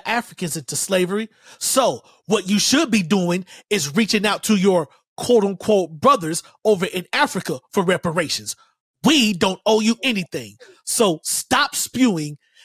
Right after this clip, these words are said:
this hatred towards white people and go to the true source of your, of your problem. And that's to the Africans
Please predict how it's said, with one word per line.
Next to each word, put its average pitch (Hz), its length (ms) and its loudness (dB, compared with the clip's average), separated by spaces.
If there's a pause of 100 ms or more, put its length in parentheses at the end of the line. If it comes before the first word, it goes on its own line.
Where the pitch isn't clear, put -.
(120)
this 220 200 0
hatred - 640 -4
towards 170 380 -2
white 214 300 -2
people 135 380 -12 (220)
and 175 180 -6
go 208 160 2
to 214 200 -2
the 170 140 -6
true 302 280 2
source 190 400 0
of 151 140 -6
your, 170 380 2 (140)
of 170 140 -2
your 175 140 0
problem. 123 460 -6 (240)
And 175 160 -6
that's 208 240 0
to 220 160 2
the 165 240 -6
Africans 160 500 -10